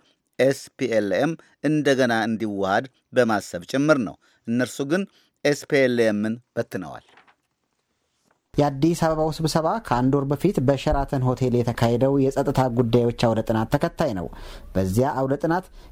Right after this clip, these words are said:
Speaker 2: የደቡብ ሱዳን መንግስትና የቀድሞ ታሳሪዎች የሚባለው ቡድን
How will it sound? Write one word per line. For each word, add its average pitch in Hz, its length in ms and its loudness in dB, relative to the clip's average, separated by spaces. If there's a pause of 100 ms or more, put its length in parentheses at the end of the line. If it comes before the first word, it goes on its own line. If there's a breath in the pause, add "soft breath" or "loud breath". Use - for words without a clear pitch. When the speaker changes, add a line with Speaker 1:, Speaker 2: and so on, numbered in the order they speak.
Speaker 2:
የደቡብ 165 380 0
ሱዳን 175 320 0
መንግስትና 160 680 0
የቀድሞ 135 560 0
ታሳሪዎች 147 640 -2
የሚባለው 101 520 0
ቡድን 180 240 0